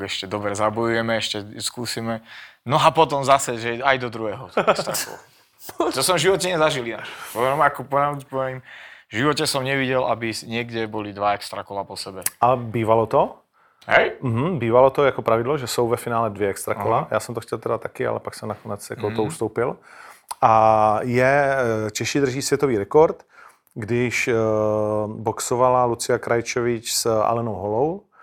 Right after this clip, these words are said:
Speaker 3: v
Speaker 1: Mhm.
Speaker 3: Praze o titul nějaký strašně důležitý docela,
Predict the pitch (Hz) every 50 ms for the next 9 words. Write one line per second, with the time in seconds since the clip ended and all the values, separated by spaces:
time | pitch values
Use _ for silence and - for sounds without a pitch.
0 | - - - - _ _ - 107 101 113 113 113 110 113 131 135 139 - - 113
1 | 104 - - 120 110 - _ _ - 127 120 120 117 120 120 120 120 117 113 117
2 | 113 110 113 113 - - - 123 117 117 117 113 107 - - 120 113 - 123 104
3 | 101 107 110 104 104 113 - 127 131 135 139 131 - - 139 139 147 151 160 180